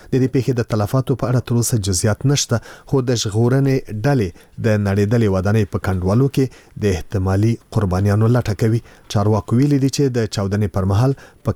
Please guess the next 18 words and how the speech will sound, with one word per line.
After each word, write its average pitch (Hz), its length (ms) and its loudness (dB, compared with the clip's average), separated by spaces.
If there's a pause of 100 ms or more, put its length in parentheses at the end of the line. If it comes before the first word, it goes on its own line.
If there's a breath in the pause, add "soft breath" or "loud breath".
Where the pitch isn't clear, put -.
کافې 95 300 0
کې 107 80 -2 (100)
څوک 123 240 0
نه 127 80 0
و. 107 100 -8 (260)
د - 100 -12
دې 110 140 2
چاودنې 107 380 2
غږ 131 140 0 (420 loud breath)
د 151 120 2
دې 147 140 2
ښار 143 200 0 (120)
چې - 80 -4 (140)
شاوخوا 101 420 0 (140)
دوه 143 180 2
لکه 117 240 -2
اوسیدونکي 135 720 0
لري 139 180 2